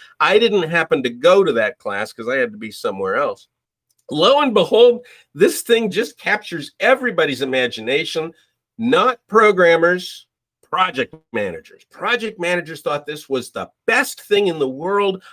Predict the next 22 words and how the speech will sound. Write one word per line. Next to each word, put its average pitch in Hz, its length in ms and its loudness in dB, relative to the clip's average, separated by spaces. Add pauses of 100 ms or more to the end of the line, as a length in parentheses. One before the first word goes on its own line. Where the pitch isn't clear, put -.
"Oh 220 260 6
my 147 280 2
God, 175 360 -2
we 196 160 -4
can 165 200 -6
put - 260 -6
this 208 220 -2
on 170 180 -4
our 117 140 -2
resumes, 214 600 0
another 175 480 -4
thing 180 220 -6
to - 60 -4
put 185 200 -6
on 156 120 -6
our 123 160 -4
resumes. 196 540 -2 (200)
We 247 300 0
are 131 180 4
Scrum 240 640 0
Masters 123 520 -4
now." 156 340 2